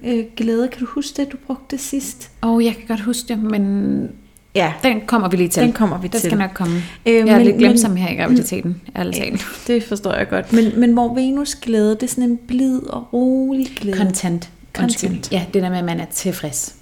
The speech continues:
Speaker 1: Yes.
Speaker 2: Ja.
Speaker 1: Hvor Jupiter, den har festhat
Speaker 2: Mm.
Speaker 1: og, øh, hvad hedder sådan en,
Speaker 2: Briller.
Speaker 1: sådan en brrr, man
Speaker 2: <laughs>
Speaker 1: puster nytårsaften. Jeg kan ikke huske, hvad de hedder.
Speaker 2: Nej.
Speaker 1: Øh, og sådan, altså,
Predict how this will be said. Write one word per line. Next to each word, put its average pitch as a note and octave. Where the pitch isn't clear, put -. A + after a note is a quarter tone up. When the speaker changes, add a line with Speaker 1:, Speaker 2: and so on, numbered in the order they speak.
Speaker 1:
Yes. F#3+
Speaker 2:
Ja. F3
Speaker 1:
Hvor A3
Jupiter, A#3+
den A#3+
har A#3
festhat G#3
Speaker 2:
Mm. A#3
Speaker 1:
og, F3
øh, E3+
hvad F#3
hedder G3
sådan G3
en, F3+
Speaker 2:
Briller. F#3
Speaker 1:
sådan G3
en F#3+
brrr, C5+
man G#3+
Speaker 2:
<laughs> -
Speaker 1:
puster B3
nytårsaften. A3
Jeg G#3+
kan A3+
ikke G#3+
huske, G#3+
hvad G3+
de G3
hedder. G3+
Speaker 2:
Nej. C4
Speaker 1:
Øh, F3
og G#3
sådan, G3
altså, F#3+